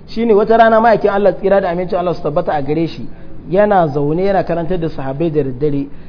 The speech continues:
sai ya ce babu wata rai wacce take numfasawa a bayan ƙasar nan, auka makal,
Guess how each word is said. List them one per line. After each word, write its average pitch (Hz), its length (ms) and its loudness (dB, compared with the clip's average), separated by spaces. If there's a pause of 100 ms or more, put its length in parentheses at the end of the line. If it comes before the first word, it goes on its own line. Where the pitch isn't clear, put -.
(140)
sai 196 160 4
ya 202 80 4
ce 196 240 2
babu 165 520 4
wata 165 280 -2
rai 165 140 0 (600)
wacce 208 340 0
take 170 400 0
numfasawa 175 760 0
a 151 60 -4
bayan 175 240 -2
ƙasar - 260 -6
nan, 196 180 -2
auka 190 200 -6
makal, 190 360 -4